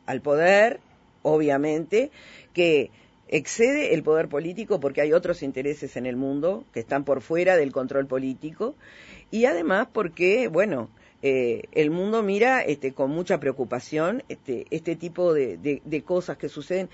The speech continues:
no solo en Francia, como este último atentado, sino cuando miramos a Siria, esto es cotidiano. Entonces, eh, yo creo que todo esto, todo este tema va a tener que ser muy trabajado y muy,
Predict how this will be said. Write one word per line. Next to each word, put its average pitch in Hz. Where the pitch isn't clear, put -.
no 269
solo 185
en 135
Francia, 131
como 127
este 143
último 135
atentado, 127
sino 127
cuando 147
miramos 196
a 147
Siria, 170
esto 196
es 151
cotidiano. 120
Entonces, 160
eh, 147
yo 208
creo 202
que 135
todo 208
esto, 180
todo 208
este 208
tema 185
va 170
a 151
tener 160
que 143
ser 156
muy 190
trabajado 151
y 165
muy, 226